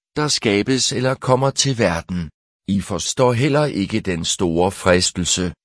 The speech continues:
det var for mig at fortsætte den tømrergerning, jeg kunne have gjort til mit liv, og så led de overmål, der tildeles mennesket ifølge hierarki og ortodoksi, i stedet for at tage det liv op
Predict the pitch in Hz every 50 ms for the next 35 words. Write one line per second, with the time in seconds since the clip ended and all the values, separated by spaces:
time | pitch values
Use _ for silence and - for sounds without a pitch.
0 | _ - - 143 139 131 139 139 131 - 143 135 127 120 113 113 117 - - 131
1 | 127 - - 139 143 160 160 - - 165 156 139 147 151 151 143 143 143 - -
2 | 101 92 95 104 110 127 135 - - 131 117 117 120 123 127 123 117 110 _ _
3 | _ - - 135 143 143 - - 143 139 131 117 98 101 98 - - 117 110 113
4 | - - - - 95 85 87 82 - - 104 110 127 127 107 120 110 _ _ _
5 | _ - 127 127 120 - 113 95 92 92 87 78 - 90 85 - - 87 95 113
6 | 127 127 135 143 139 139 139 127 117 _ _ _ - - 131 127 - - 104 90
7 | 85 76 107 104 92 82 104 107 98 - - - 90 87 87 87 104 113 110 -
8 | - 127 123 123 127 135 123 - - 101 87 87 85 95 101 101 87 95 95 87
9 | 82 82 - - - 151 123 107 62 - - 90 90 90 95 104 104 - - 147
10 | 123 - 147 143 - - - - 95 90 78 - - - _ _ _ - - 151
11 | 151 135 - - 165 170 175 165 180 - - - 104 92 87 85 - - - 127
12 | 123 120 139 135 123 131 147 147 - - - 117 123 -